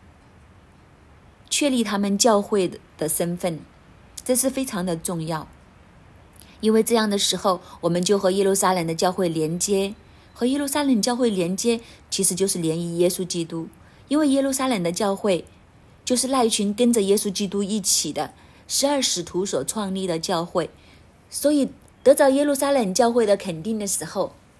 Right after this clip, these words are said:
就是确认他们的信心、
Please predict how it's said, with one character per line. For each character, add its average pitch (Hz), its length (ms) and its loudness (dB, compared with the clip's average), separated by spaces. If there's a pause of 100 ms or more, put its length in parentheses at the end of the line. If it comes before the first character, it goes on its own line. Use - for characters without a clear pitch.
(1300)
就 254 120 2
是 247 140 0
确 240 200 4
认 220 180 4
他 196 160 0
们 185 160 -2
的 190 80 0
信 208 300 -2
心、 214 280 -2